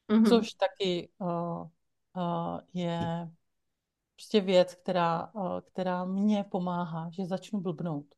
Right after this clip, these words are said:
Speaker 2: že začnu dělat prostě, a, v do-, v, v mým dospělém životě je blbnutí třeba to, že dělám věci, kterých se bojím, z kterých
Speaker 1: Mhm.
Speaker 2: mám strach, tak,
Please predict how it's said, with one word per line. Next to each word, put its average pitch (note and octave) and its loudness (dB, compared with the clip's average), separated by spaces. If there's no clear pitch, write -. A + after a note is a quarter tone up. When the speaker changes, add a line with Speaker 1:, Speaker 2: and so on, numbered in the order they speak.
Speaker 2:
že G3 -6
začnu F#3 -6
dělat F3+ -2
prostě, F3 -6
a, F#3 0
v E3+ -4
do-, F3+ -2
v, A3 0
v F#3 -6
mým B3 6
dospělém G#3+ 2
životě F#3 -4
je G3+ 0
blbnutí F3 -4
třeba G3 -2
to, F3+ -4
že E3 -10
dělám F3+ -2
věci, F3 -4
kterých E3+ -8
se F#3 -4
bojím, D3+ -4
z A#3 4
kterých G#3+ 10
Speaker 1:
Mhm. G3 2
Speaker 2:
mám F#3+ -2
strach, F3 2
tak, - -10